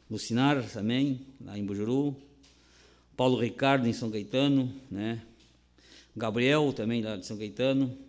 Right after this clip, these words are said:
meu amigo Cocota, aqui da Croa. Claro que a gente não,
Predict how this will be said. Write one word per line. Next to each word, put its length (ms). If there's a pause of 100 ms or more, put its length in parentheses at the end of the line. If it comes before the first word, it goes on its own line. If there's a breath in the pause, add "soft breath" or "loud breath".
(560 loud breath)
meu 160
amigo 340
Cocota, 420
aqui 140
da 120
Croa. 500 (1300 soft breath)
Claro 280
que 80
a 40
gente 320
não, 240